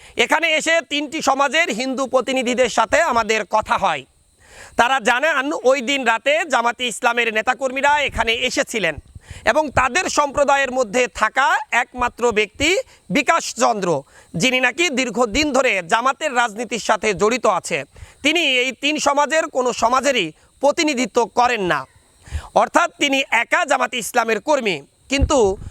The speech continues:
তিনি একা দীর্ঘদিন ধরে জামাতে ইসলাম করলেও এই গ্রামের অন্যান্য যারা রয়েছেন তারা জামাতে ইসলামের রাজনীতি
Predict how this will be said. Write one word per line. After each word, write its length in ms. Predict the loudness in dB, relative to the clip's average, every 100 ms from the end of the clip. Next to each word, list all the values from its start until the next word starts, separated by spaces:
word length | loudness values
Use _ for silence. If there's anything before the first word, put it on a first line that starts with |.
| -8 -2
তিনি 200 | 0 0
একা 340 | 0 0 0
দীর্ঘদিন 560 | -2 -2 -2 0 0 2
ধরে 320 | 2 2 2
জামাতে 340 | 2 0 -2
ইসলাম 380 | -6 -4 -4 -2
করলেও 500 | -2 0 2 0 -2 _ _ -4
এই 180 | -2 0
গ্রামের 420 | 0 0 2 0 -2 -2
অন্যান্য 560 | 0 0 0 0 0
যারা 240 | 2 0 0
রয়েছেন 560 | 0 -2 0 -4 -4 -12 _ -2
তারা 240 | 0 0
জামাতে 360 | 0 0 0 -4
ইসলামের 460 | -6 -2 0 0 0
রাজনীতি 540 | 0 -2 -4 -2